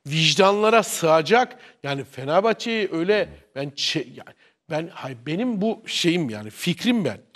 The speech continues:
Speaker 2: Peki
Speaker 1: Yani
Speaker 2: S P K ile ve sponsorlarla görüşme yapıldığı bilgileri de geliyor da bir taraftan. Bir de işin bu
Speaker 1: Sponsorlara
Speaker 2: tarafı da var.
Speaker 1: sormuş, onay almış,
Speaker 2: Hayır,
Speaker 1: öyle
Speaker 2: yani
Speaker 1: diyor bak.
Speaker 2: söylenilen üzerinden,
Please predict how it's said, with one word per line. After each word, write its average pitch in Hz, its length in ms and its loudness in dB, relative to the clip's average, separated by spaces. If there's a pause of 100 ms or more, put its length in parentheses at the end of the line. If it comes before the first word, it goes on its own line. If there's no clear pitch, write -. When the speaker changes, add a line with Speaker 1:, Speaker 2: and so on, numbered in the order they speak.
(280)
Speaker 2:
Peki 131 140 -2
Speaker 1:
Yani 123 120 -2
Speaker 2:
S 135 240 0
P 143 240 0
K 156 220 2
ile 147 500 2
ve 131 100 0
sponsorlarla 139 880 0
görüşme 127 480 -4
yapıldığı 131 560 -2
bilgileri 127 460 -2
de 123 80 0
geliyor 110 380 -4
da 101 100 -2
bir 92 100 -8
taraftan. 92 520 -4 (300)
Bir 117 60 -4
de 127 100 0
işin 170 140 2
bu 185 60 6
Speaker 1:
Sponsorlara 208 340 2
Speaker 2:
tarafı 247 120 4
da 120 100 2
var. 104 140 2
Speaker 1:
sormuş, 294 240 -2
onay 202 280 2
almış, 269 260 2
Speaker 2:
Hayır, 214 120 0
Speaker 1:
öyle 180 100 0
Speaker 2:
yani 240 180 -2
Speaker 1:
diyor 254 140 2
bak. 131 60 4
Speaker 2:
söylenilen 156 380 4
üzerinden, 120 720 2